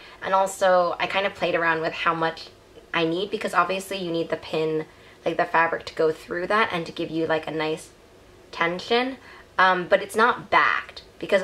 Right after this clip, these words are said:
I really wanted to be able to change the fabric. If you saw on the other ones, like, all of those different fabrics, I went to a fabric store and I chose them. And then I made a variety of different, like, circles,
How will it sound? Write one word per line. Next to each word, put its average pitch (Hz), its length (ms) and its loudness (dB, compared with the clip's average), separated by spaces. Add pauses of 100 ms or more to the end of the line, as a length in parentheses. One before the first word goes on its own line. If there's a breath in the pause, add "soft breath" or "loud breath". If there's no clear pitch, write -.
I 180 80 6
really 233 260 10
wanted 214 260 4
to - 60 -12
be 180 120 -2
able 180 160 0
to 175 60 -2
change 170 380 -4
the - 80 -6
fabric. - 600 0 (320 loud breath)
If 190 120 -2
you 208 100 -2
saw 190 280 6
on 180 160 0
the 170 100 -2
other 202 240 2
ones, 208 300 2
like, 170 180 2
all 180 160 6
of 190 100 4
those 190 120 -2
different 175 320 -6
fabrics, 160 440 -2
I 170 120 2
went 226 300 4 (260 loud breath)
to - 80 -4
a 185 40 -4
fabric 202 300 2
store 185 160 -2
and 170 120 -2
I 160 80 -2
chose 226 340 2
them. 196 520 0
And 202 120 2
then 220 100 6
I 214 80 6
made 214 160 6
a 240 60 6
variety 196 400 4
of - 100 -4
different, 185 320 -2
like, 165 240 -8
circles, 262 720 0